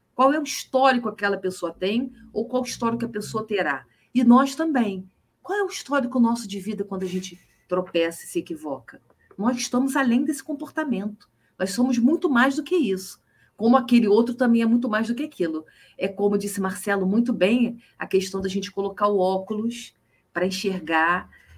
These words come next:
direcionado com o que a gente quer ver. O que que a gente quer ver? O que que a gente quer priorizar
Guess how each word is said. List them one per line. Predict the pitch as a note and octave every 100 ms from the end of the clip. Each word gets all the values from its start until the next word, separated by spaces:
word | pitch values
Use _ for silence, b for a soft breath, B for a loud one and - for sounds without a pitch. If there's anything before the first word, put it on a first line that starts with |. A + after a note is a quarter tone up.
| b
direcionado | F3+ F3 G3 G#3+ F#3+ E3+ E3 F3+
com | -
o | G#3+
que | B3
a | A#3
gente | F#3+ A#3 A#3+
quer | B3
ver. | A#3 F#3+
O | F#3+
que | G4
que | -
a | E4
gente | C#4 B3+ C4+
quer | A#3 F#3+
ver? | - D3 - - _ _ _ _
O |
que | - C4+
que | C#4+
a |
gente | A#3 A#3+
quer | - A3+
priorizar | - G#3 G3+ F#3 E3+ F#3 G#3 G3